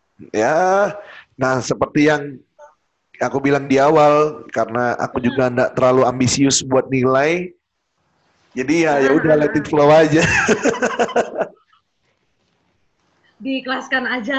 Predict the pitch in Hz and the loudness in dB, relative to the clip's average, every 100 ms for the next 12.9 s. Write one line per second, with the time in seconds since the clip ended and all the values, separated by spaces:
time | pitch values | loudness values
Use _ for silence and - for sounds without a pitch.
0 | 262 233 233 220 226 247 294 139 135 127 | -2 -4 -6 -8 -6 -4 -4 -2 2 2
1 | 123 120 220 240 226 - 208 _ 196 196 | 2 0 -4 -8 -8 -14 _ _ _ -20
2 | _ 202 190 185 180 - _ _ _ _ | _ -20 -20 -20 -20 -20 _ _ _ _
3 | 151 165 - - 202 247 359 - - 285 | -4 -4 -4 -4 -4 -4 -6 -8 -12 -10
4 | 320 262 247 254 311 339 277 262 269 - | -8 -8 -6 -4 -4 -4 -4 -6 -8 -10
5 | 349 427 359 330 294 302 311 339 349 330 | -6 -4 -6 -8 -6 -6 -6 -8 -8 -10
6 | 320 320 330 247 302 294 294 294 294 381 | -8 -10 -8 -8 -8 -6 -6 -6 -8 -10
7 | - 233 254 220 214 214 208 - _ 269 | -14 -10 -10 -8 -12 -12 -16 -20 _ -20
8 | 254 214 127 131 131 127 123 127 123 123 | -18 -6 -2 0 0 -2 -2 -2 -2 -2
9 | 113 117 117 110 117 143 170 151 _ - | 0 0 0 -2 -2 -4 -8 -12 _ -4
10 | 156 202 196 170 - _ _ _ _ _ | 0 2 0 -2 -6 _ _ _ _ _
11 | 120 135 139 143 139 139 - - - - | -2 2 4 4 2 0 -6 -20 -20 -20
12 | _ _ _ _ _ - 135 143 | _ _ _ _ _ 0 0 2